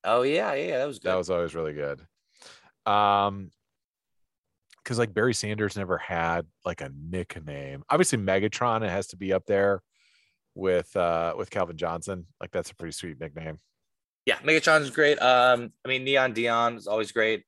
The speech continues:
Speaker 1: And just
Speaker 2: Neon
Speaker 1: the fact
Speaker 2: Dion.
Speaker 1: that it was, like, kind of like a personality also, which I think fits into boxing really well, at least that era of boxing when boxing used to matter, about kind of having that, uh, that persona.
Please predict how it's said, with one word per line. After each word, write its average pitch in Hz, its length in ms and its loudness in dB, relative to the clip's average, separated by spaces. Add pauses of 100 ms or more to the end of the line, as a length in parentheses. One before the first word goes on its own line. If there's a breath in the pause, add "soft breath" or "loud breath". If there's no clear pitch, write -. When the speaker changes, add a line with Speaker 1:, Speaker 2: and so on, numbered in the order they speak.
(120)
Speaker 1:
And 113 140 -2
just 87 140 -2
Speaker 2:
Neon - 100 -4
Speaker 1:
the 110 60 0
fact 104 120 0
Speaker 2:
Dion. - 0 -
Speaker 1:
that 110 60 -6
it - 20 -2
was, 101 80 -4
like, 104 160 0
kind 107 200 0
of 87 100 -6
like 95 180 0
a 87 260 0
personality 95 600 -2
also, 92 560 0 (160)
which 92 160 -8
I 90 80 0
think 98 220 -2
fits - 280 -2
into 90 140 -2
boxing 85 560 -4 (340 loud breath)
really 113 180 4
well, 92 220 4
at 95 60 2
least 110 180 -2
that 101 220 0
era 92 220 0
of 73 60 -14
boxing 87 380 -4
when 80 140 -12 (100)
boxing 85 320 -2
used 85 140 -10
to 85 60 -14
matter, 85 380 -2 (460 loud breath)
about 76 200 -2
kind 85 140 0
of 73 60 -2
having 80 320 -2
that, 76 180 0
uh, 78 220 2
that 80 160 -4
persona. 87 600 -4